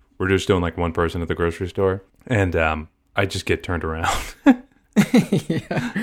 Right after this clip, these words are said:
Speaker 2: So in a normal, back in yesteryear, when you guys would trade off grocery shopping,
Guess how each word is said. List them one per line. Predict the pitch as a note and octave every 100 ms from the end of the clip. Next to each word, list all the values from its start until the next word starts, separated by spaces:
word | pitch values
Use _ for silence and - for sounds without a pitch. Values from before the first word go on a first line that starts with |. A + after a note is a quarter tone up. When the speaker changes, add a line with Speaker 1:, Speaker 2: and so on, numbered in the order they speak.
| B3+ - A3+ G3+
Speaker 2:
So | G#3+ G3+ F#3+ F#3 -
in | A3+ G3
a |
normal, | F#3+ G3 G#3 F#3 E3
back | C#3+ D#3 D#3
in | D#3
yesteryear, | D3 D#3 D3 - B2+ B2 B2 B2+ C#3+
when | B2+
you | C3
guys | B2+ C3
would | B2
trade | - D3 C#3
off | C3 A#2+
grocery | C#3 C3 A#2+ C3+ A#2+ A#2+
shopping, | - A2+ A2+ A#2 A#2+